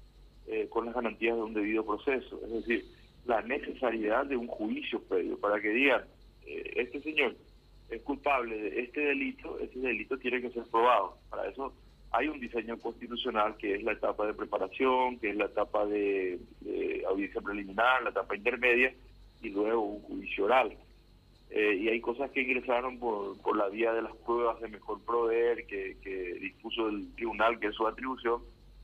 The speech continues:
pero eso tiene que estar basado en hechos nuevos y el tribunal tiene que tener cuidado de no, eh, reemplazar la función natural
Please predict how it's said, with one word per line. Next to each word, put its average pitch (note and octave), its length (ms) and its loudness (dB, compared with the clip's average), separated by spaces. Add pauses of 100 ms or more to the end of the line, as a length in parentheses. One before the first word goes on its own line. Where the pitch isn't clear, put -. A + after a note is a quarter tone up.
(360)
pero A2+ 480 4
eso C#3+ 160 -4
tiene C#3+ 220 -2
que D3+ 80 0
estar D3 180 2
basado C#3+ 320 4
en C3 80 0
hechos C3 260 -2
nuevos C3+ 300 4
y D#3+ 60 2
el D#3 80 0
tribunal B2+ 320 2
tiene B2+ 180 4
que B2+ 100 2
tener A#2+ 320 0
cuidado A#2 400 4
de A#2 100 0
no, A2+ 360 0
eh, G2+ 240 -2
reemplazar A#2 560 4
la C#3 100 0
función G#2+ 480 -2
natural G#2 460 2